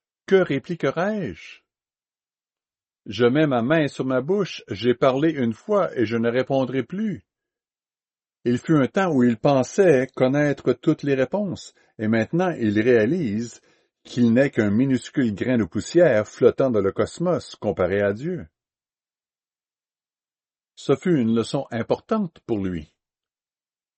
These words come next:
Puis Job chapitre quarante-deux, pour résumer où Job en était arrivé, afin que Dieu puisse vraiment commencer à travailler avec lui.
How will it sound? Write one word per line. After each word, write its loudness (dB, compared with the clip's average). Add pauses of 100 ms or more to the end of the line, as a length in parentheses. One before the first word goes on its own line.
(340)
Puis -2 (100)
Job 0
chapitre -2
quarante-deux, 2 (1300)
pour 4
résumer 2
où -2
Job 4
en -4
était -4
arrivé, -2 (420)
afin -2
que 0
Dieu 0
puisse -4
vraiment 2
commencer -4
à -4
travailler -4
avec -8
lui. -8